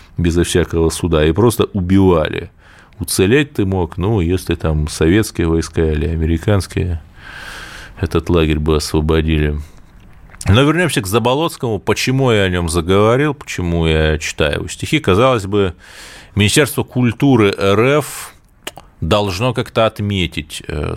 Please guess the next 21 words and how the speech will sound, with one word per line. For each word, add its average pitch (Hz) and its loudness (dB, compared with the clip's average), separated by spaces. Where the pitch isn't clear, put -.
этот 85 -2
сто - 0
двадцатилетний 95 0
круглый 90 2
юбилей 87 2
одного 80 -2
из 76 -8
крупнейших 87 -2
поэтов, 92 -2
поэтов-патриотов 85 0
причем. 76 -6
Но 110 2
вот 98 0
я 107 2
захожу 101 0
на 82 0
сайт, 151 0
я 110 2
не 104 -2
могу 120 -2
сказать, 113 0